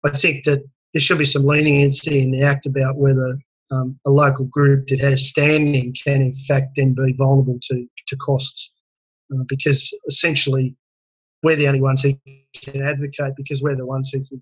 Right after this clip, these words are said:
correlate the expertise against, um, in our case, against the state government, who were in fact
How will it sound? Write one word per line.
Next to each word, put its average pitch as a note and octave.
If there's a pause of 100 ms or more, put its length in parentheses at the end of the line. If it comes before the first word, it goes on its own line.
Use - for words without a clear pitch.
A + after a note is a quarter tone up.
correlate C3+
the C#3
expertise D3
against, D3 (160)
um, C3+ (380)
in C#3+
our D#3
case, C#3+
against C#3+
the C#3
state C3+
government, D#3
who D#3
were D3+
in C3+ (220)
fact C#3+